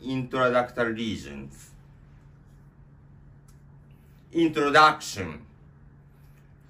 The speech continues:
Apocrine papillary lesion with loss of myoepithelial cells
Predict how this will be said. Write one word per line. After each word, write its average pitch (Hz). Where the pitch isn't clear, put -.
Apocrine 190
papillary 156
lesion 135
with 107
loss 147
of 175
myoepithelial 123
cells 113